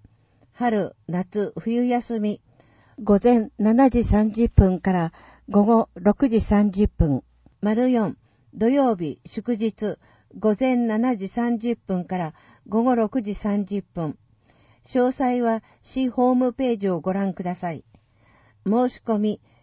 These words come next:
申請書類提出による申し込み。放課後活動課、および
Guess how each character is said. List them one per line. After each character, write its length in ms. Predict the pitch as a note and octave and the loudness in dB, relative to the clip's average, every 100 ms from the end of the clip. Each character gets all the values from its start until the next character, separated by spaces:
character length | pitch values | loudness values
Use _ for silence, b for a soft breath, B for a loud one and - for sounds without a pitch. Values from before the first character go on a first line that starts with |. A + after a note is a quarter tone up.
| _ | _
申 240 | - C#4+ | -6 -6
請 260 | C4+ D4 C#4+ | -6 -6 -8
書 200 | - C#4+ | -6 -6
類 180 | B3+ A3 | -4 -6
提 300 | - C4+ C#4 | -6 -6 -6
出 240 | - C4 | -8 -10
に 160 | B3 C4 | -6 -4
よ 120 | B3 | -4
る 120 | B3+ | -4
申 260 | A3 A3 A3 | -6 -6 -8
し 80 | - | -8
込 180 | G#3+ | -10
み。 240 | G3 F#3 - _ | -8 -12 -16 _
放 300 | - B3 C#4 | 0 2 2
課 160 | C4 C4+ | 2 -2
後 160 | C4 B3+ | -2 -2
活 300 | G#3+ - A3+ | -4 -4 -2
動 240 | A#3 G#3+ | 0 0
課、 240 | - G3+ b b b - | -4 -8 b b b -2
お 80 | G#3+ | 2
よ 160 | A3 | 2
び 280 | F#3+ F#3 | 0 -6